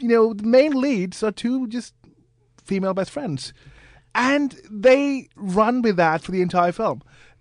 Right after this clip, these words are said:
and pulling no punches, which was so refreshing to see, and was so much fun.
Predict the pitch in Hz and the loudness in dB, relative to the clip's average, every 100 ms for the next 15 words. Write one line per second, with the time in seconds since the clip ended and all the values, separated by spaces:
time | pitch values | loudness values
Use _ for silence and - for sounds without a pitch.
0 | - 214 220 226 220 - 269 254 254 247 | -10 -4 -2 -2 -4 0 0 2 2 0
1 | 262 156 117 - 208 202 269 262 - 294 | -2 -6 -10 -14 -14 -10 -8 -10 -8 -4
2 | 277 269 - 262 277 269 254 285 262 143 | -2 -4 -6 -6 -6 -6 -6 -4 -4 -6
3 | - - _ _ - 254 254 247 - 302 | -12 -20 _ _ -6 -4 -4 -6 -2 0
4 | 294 269 320 302 143 | 0 -6 -8 -8 -8